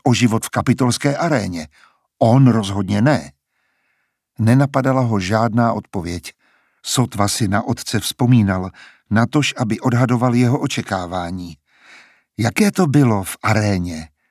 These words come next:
zeptala se. „Děsivé,“ řekl bezvýrazně. „Takové to má být.“ Zkontrolovala jeho zorničky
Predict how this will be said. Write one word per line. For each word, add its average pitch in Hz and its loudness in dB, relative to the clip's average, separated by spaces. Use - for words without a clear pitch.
zeptala 95 -4
se. 78 -12
„Děsivé,“ 78 -2
řekl 120 0
bezvýrazně. 85 -4
„Takové 98 -2
to 95 -4
má 87 -4
být.“ 117 -4
Zkontrolovala 123 0
jeho 107 -2
zorničky 117 -2